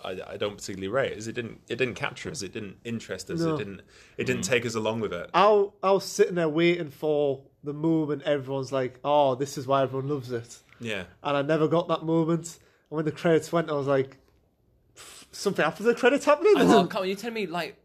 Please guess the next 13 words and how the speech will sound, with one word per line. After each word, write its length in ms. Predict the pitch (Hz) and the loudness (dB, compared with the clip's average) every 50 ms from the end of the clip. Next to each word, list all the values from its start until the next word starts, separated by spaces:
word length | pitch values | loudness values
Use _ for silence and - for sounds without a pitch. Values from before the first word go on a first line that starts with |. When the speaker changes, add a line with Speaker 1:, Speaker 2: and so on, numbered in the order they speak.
| _ _ 165 | _ _ -10
Speaker 3:
Rutger 260 | 151 185 185 180 185 175 175 | -6 -6 -6 -6 -8 -10 -8
Hauer 460 | 214 214 190 123 104 98 95 95 - | -8 -8 -8 -6 -6 -8 -8 -10 -12
talking 320 | - - 143 135 - - 135 | -12 -12 -12 -12 -10 -12 -12
in 80 | 139 | -10
the 80 | 143 147 | -10 -8
rain 320 | 165 202 196 147 110 101 | -6 -4 -4 -4 -4 -6
on 120 | 101 104 110 | -6 -6 -8
the 60 | 113 | -4
rooftop 240 | 131 160 185 180 202 240 | -2 0 0 6 8 8
Speaker 2:
Right. 320 | 220 190 156 95 87 - - | 8 8 6 2 -2 -6 -8
Speaker 3:
doesn't 380 | 123 117 - 131 123 120 123 | -8 -8 -8 -10 -12 -12 -12
get 220 | 117 - 151 - - | -12 -12 -12 -12 -10
ya? 260 | 85 90 90 90 | -10 -8 -8 -8